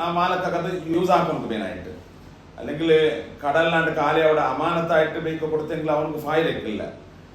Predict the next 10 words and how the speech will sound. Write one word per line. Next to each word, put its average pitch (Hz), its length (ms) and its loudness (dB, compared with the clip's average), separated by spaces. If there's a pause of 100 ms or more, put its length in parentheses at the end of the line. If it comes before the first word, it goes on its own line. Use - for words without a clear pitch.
(380)
അവനക്ക് 165 360 0 (300)
യൂസ് 196 240 0
ആക്കും 175 160 4
നമുക്ക് 160 200 -2
മെയിനായിട്ട് 143 320 0
കൊടുക്കൂടെ, 147 300 -4
അത് 196 60 -2 (120)
കട 165 100 0 (120)
രൂപത്തിൽ 156 380 -2
കൊടുക്കൂടെ. - 300 -6